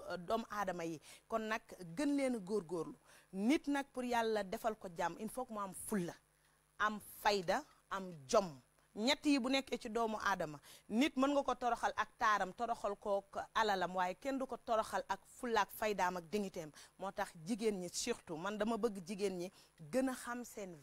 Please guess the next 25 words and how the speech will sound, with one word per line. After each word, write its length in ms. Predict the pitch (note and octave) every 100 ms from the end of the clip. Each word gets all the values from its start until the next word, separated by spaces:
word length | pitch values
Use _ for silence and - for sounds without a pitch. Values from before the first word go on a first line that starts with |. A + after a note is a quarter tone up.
| C3+
valeur, 320 | F#3 D#3 D3 - - - D#3
gën 200 | B3 C4+
a 40 |
takk 320 | B3+ B3 - A#3 -
seen 380 | A3+ G#3 G3 G#3+
ndigg, 320 | D4 G3+ C4 - _
gën 240 | F3 C#4 C#4+
a 40 |
xam 200 | - B3+
yéenay 360 | A3+ A3 G3 F3+
kan. 240 | F#3 D3+ - - -
Bu 240 | F3+ D#4
dut 180 | D#4 D4+
fii 280 | - C4+ G#3+
rek, 160 | F3 - _ _
di 180 | - F3
fële. 300 | G3 G3+ D#3+
Bu 160 | F#3+ -
kenn 260 | - E4+ C4+
jombale 320 | D4+ D4 C#4
sa 140 | B3 A#3
bopp 240 | G#3+ G#3
jaay 200 | G3+ A#3
bañ, 180 | F#3+ G3 - - -
euh, 240 | G3 G3+